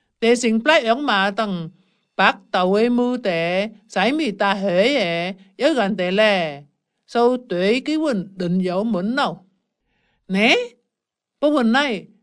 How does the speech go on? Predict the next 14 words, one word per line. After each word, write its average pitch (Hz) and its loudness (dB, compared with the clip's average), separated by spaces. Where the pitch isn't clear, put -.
tức 285 -4
sâu 226 0
bán 339 -2
nà 311 0
ra 285 0
lư 339 -2
quần 226 0
đi 254 -2
Giê-xu, 277 -4
các 339 -2
bố 370 2
bố 359 2
quần 311 4
hề. 220 2